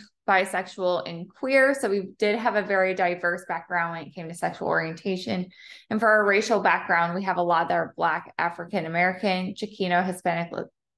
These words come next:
and Latino, and of course, a huge population of white and Caucasian.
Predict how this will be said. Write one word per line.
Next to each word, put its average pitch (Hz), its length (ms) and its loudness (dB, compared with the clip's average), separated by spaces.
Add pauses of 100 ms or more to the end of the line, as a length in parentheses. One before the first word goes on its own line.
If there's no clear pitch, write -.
(120)
and 185 140 0
Latino, 214 540 2
and 185 180 0
of 190 180 -4
course, 185 240 -2
a 190 40 -12
huge 190 240 -2
population 180 520 0
of 175 80 -6
white 160 220 -2
and 175 120 -6
Caucasian. 160 800 -4